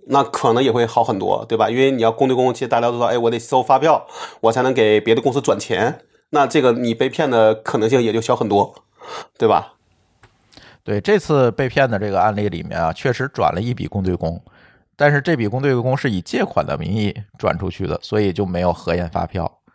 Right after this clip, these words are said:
Speaker 2: 这个会计认为，哎，借的钱嘛，就是老板说让借给这个公司，那我就给转出去了。
Speaker 1: 呃，这个事儿，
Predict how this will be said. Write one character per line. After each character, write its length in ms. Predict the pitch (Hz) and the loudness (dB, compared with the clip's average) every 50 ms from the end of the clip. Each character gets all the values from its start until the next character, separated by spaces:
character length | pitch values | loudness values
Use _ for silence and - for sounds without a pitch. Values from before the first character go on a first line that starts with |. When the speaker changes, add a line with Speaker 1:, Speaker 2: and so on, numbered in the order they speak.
| _ _ _ | _ _ _
Speaker 2:
这 140 | - 113 110 | -4 -2 -2
个 80 | 107 | -2
会 200 | - - 123 117 | 0 2 2 2
计 120 | 107 101 101 | 2 2 -2
认 200 | 98 104 98 92 | -2 -2 -2 -2
为， 120 | 92 90 | -2 0
哎， 200 | 69 87 85 85 - | 0 0 0 0 -4
借 240 | - - 170 165 131 | -8 -2 0 0 0
的 100 | 95 87 | 0 -2
钱 200 | - - - - - | -4 -4 -4 -2 0
嘛， 200 | 85 80 76 - _ - | 0 -2 -2 -2 _ -12
就 160 | - 101 85 | -8 -8 -8
是 100 | 82 85 - 85 | -8 -8 -8 -2
老 120 | 87 87 95 | 0 0 2
板 160 | 98 85 85 | 2 0 -2
说 240 | 92 95 87 87 85 | -2 -2 -2 -2 -2
让 200 | 82 82 92 95 | -2 -4 -4 -4
借 220 | - - 139 131 107 | -4 -2 -2 0 0
给 100 | 95 95 | 0 0
这 100 | 104 104 | 0 0
个 60 | 104 | 0
公 120 | 104 104 107 | 0 -2 -2
司， 200 | 104 110 107 - - - | 0 2 2 0 -2 -6
那 160 | - 104 95 | -4 -2 -2
我 120 | 90 85 82 | -2 -2 -4
就 80 | 90 | -4
给 140 | 85 87 87 | -4 -6 -4
转 220 | - 90 85 80 | -2 0 -2 -2
出 100 | - 104 | -2 -10
去 100 | 95 98 | -10 -6
了。 160 | 95 90 85 - - | -2 -2 -2 -2 -2
Speaker 1:
呃， 640 | - 120 123 123 123 127 127 123 123 123 123 127 117 117 _ | 0 0 2 2 2 0 0 2 2 2 2 0 0 -2 _
这 240 | - - 185 180 165 | -6 -4 0 0 2
个 100 | 143 151 | 2 2
事 140 | 147 - 143 | 2 2 0
儿， 220 | 135 127 120 117 | 2 2 0 0